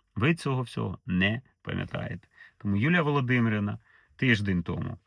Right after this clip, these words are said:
її штаб, напевно, розкидав, ну, це оціночне судження, не буду стверджувати, а, спочатку таку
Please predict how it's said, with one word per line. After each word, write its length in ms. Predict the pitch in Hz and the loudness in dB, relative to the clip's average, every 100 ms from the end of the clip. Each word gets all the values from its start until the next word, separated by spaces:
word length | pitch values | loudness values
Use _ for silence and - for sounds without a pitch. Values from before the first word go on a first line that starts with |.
| _ _ _ _ _ _ _ _ | _ _ _ _ _ _ _ _
її 300 | 101 101 110 | -2 2 4
штаб, 340 | 101 - 95 - | 2 2 0 0
напевно, 480 | 87 - 87 85 90 | -6 -4 -4 -4 -4
розкидав, 520 | 104 - 107 87 82 | -6 -2 0 0 -2
ну, 140 | 98 | -2
це 200 | 87 92 - | -2 -6 -6
оціночне 640 | 95 - 101 87 - 85 | -8 -2 0 0 -2 -6
судження, 540 | - 92 82 82 92 104 | -6 -8 -8 -8 -10 -8
не 120 | 98 | -4
буду 220 | 95 90 82 | -2 -2 -4
стверджувати, 680 | - 113 123 95 90 - - - - - - _ | -4 -4 -2 -8 -8 -14 -18 -18 -18 -18 -20 _
а, 400 | - 92 92 87 | -2 2 2 0
спочатку 760 | - - 113 120 95 - - - _ - _ | -2 -4 2 2 2 -2 -14 -14 _ -20 _
таку 380 | - 107 95 82 | -10 -6 -4 -6